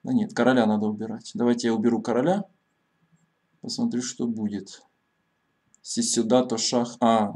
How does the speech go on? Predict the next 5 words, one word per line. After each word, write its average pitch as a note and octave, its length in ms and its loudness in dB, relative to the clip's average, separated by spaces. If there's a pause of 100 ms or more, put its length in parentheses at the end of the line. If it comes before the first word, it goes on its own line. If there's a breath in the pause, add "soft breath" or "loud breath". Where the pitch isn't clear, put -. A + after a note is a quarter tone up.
(140)
сюда - 340 -8
шах A#2 340 -4
будет. - 280 -12 (1400 loud breath)
Плохо F#3 360 8
будет. A#2+ 460 6